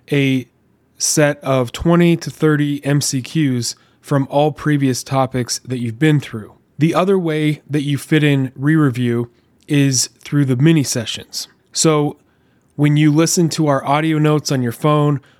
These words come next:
or you take quizzes on our app, or you read the review notes on the app, the idea is you're just constantly re-hitting all the material over and over and over.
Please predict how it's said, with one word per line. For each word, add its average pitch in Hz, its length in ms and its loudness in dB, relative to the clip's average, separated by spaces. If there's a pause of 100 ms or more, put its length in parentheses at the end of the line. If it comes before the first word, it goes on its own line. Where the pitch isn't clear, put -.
or 139 160 0
you 127 120 0
take 135 300 -4
quizzes 151 480 2
on 127 180 -2
our 120 160 0
app, 135 460 -2
or 127 140 -4
you 120 160 -6
read 127 420 -4
the 123 120 -6
review 123 340 2
notes 147 260 0
on 131 120 0
the 120 120 -2
app, 120 320 -4 (420)
the 143 160 2
idea 143 400 2
is 127 220 -2 (220)
you're 156 120 0
just 160 220 -2
constantly 147 840 -2 (360)
re-hitting 151 580 2
all 135 240 0
the 151 80 0
material 131 720 0 (280)
over 139 480 0
and 120 200 -6
over 131 480 0
and 120 220 -6
over. 123 460 -2